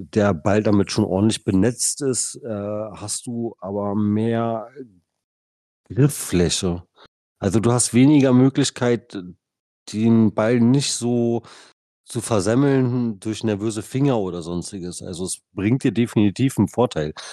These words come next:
Als Quarterback würde es dir 'n Nachteil bringen, weil der Ball, äh, würde halt nicht so die Hand verlassen in dem Sinne, wie du gerne möchtest, weil du halt mehr Grip hast. Ähm, ich weiß nicht, ob's im Receiving Game da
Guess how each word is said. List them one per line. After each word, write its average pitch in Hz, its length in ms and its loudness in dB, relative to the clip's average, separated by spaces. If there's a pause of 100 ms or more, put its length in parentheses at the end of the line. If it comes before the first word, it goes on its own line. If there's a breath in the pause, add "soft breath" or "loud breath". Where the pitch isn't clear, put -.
(140 loud breath)
Als - 180 -4
Quarterback 110 340 0
würde - 100 -2
es - 60 -2
dir 82 60 -2
'n 82 80 -2
Nachteil 87 240 -8
bringen, 76 300 -8
weil 78 140 -8
der 80 140 -6
Ball, 87 600 -2
äh, - 60 -20 (640 loud breath)
würde 95 260 2
halt 95 220 0
nicht 101 200 0
so 98 160 -2
die 87 160 -6
Hand 98 200 -2
verlassen 92 500 -4
in 87 140 -4
dem 98 200 -2
Sinne, 92 460 0 (160)
wie 95 100 -8
du 87 120 -8
gerne 82 240 0
möchtest, 98 480 -2 (340 loud breath)
weil 92 140 -2
du 101 160 -2
halt 101 180 -4
mehr 104 160 2
Grip 90 300 -2
hast. 113 340 -4 (800 soft breath)
Ähm, 87 460 -2
ich - 120 -10
weiß 92 220 0
nicht, 117 140 -2
ob's 98 260 -4
im 117 160 -2
Receiving 104 540 0
Game 92 420 0
da 92 380 -2